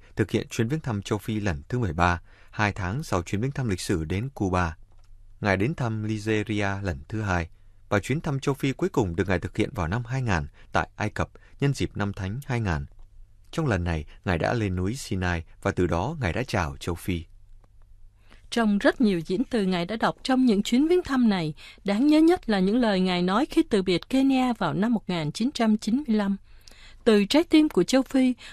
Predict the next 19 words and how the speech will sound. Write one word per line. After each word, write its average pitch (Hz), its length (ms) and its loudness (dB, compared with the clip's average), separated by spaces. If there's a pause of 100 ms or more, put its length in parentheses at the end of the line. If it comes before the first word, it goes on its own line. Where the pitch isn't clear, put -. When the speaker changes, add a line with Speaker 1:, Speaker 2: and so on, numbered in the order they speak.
(140)
Speaker 2:
một 202 180 2
tiếng 320 220 6
kêu 320 140 6
vọng 170 280 2
đến 277 180 2
những 277 180 2
người 196 220 4
có 262 160 0
thể 220 240 -2
giúp 247 300 0
đỡ. 170 260 0 (760)
Cái 254 200 2
gọi 202 200 4
là 185 220 2
miền 175 340 2
Nam 269 220 2
của 180 140 0
thế 277 220 0
giới, 233 260 2